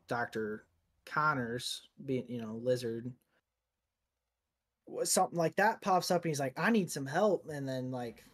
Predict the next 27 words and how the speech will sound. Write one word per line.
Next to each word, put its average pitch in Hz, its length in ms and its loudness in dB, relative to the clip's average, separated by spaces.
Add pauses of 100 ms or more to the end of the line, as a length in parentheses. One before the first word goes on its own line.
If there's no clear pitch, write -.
(220)
goes 143 640 -4 (720)
you 170 100 -4
know, 139 200 0
gets 143 360 0
Andrew 151 280 -2
Garfield, 160 500 2
like, 135 180 0
that 175 220 4
would, 143 280 0 (100)
I, 151 180 2 (440)
that 139 140 -2
would 202 80 -2
be 131 120 -4
awesome. 143 520 -2 (880)
I, 147 140 -4 (100)
I 156 40 -6
feel 156 440 0 (120)
they 139 160 -4
could 143 220 -8
do 139 540 -2
something 135 300 -4
with 123 160 -6
that, 135 300 0
and 120 180 -6
that 123 180 -2
would 127 140 -4
just, 123 360 -4